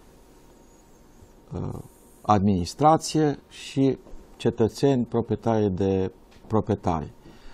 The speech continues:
Uh, cu ce se ocupă administrația? Are două domenii clare. Are bugetul și proprietățile lui. Asta,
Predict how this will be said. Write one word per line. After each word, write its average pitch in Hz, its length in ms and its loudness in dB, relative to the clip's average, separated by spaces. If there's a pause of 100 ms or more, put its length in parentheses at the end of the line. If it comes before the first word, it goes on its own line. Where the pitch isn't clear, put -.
(320)
Uh, 107 180 0
cu - 160 -4
ce 147 180 4
se 135 140 2
ocupă 117 320 2
administrația? 151 720 2
Are 143 220 6
două 131 540 4
domenii 113 540 4
clare. 87 460 0 (400)
Are 107 280 0
bugetul 139 640 0 (340)
și - 180 -20
proprietățile 117 720 -2
lui. 85 200 -4 (380)
Asta, - 360 0